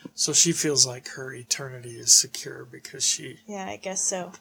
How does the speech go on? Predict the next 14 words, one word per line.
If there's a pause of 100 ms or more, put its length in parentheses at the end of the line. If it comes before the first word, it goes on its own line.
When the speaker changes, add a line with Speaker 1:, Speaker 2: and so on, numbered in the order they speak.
(380)
Speaker 1:
passed
the
test
and
resisted (1200)
sin (400)
there. (800)
Speaker 2:
Sure. (380)
Speaker 1:
Right. (680)
Well,
I
guess
we
see